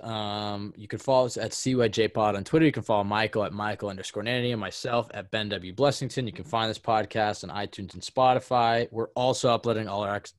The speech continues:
or all our episodes to the Jets X Factor YouTube, so make sure you subscribe there. Uh, rate, review us on iTunes.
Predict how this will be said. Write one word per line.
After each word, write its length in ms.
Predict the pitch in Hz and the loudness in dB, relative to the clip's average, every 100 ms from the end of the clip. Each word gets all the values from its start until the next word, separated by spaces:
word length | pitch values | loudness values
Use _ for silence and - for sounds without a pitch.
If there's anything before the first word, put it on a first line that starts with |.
| - | -8
or 160 | 113 - | -6 2
all 160 | 147 143 | 6 6
our 40 | |
episodes 380 | 131 - 127 113 | 4 0 -2 -2
to 100 | - | -6
the 140 | 101 | -10
Jets 400 | 90 90 127 - - | -6 0 0 0 -6
X 200 | 127 - | -6 -2
Factor 360 | - 113 - 101 | 0 0 0 -4
YouTube, 540 | 107 147 - 139 139 - _ _ _ - | -2 -2 2 2 2 -2 _ _ _ -10
so 120 | 110 | -4
make 120 | 104 | -4
sure 160 | - 104 | -2 -6
you 60 | |
subscribe 520 | - 98 - 98 90 | -6 -8 -4 -4 -2
there. 460 | 90 147 156 156 147 _ _ _ _ - | 0 4 6 4 2 _ _ _ _ -8
Uh, 240 | 95 95 | -4 -4
rate, 300 | 90 110 120 | -2 0 0
review 280 | 107 110 127 | -2 -2 -2
us 140 | 113 | -2
on 60 | 107 | -4
iTunes. 840 | 107 143 139 147 143 143 143 - | 0 0 2 0 2 2 0 -6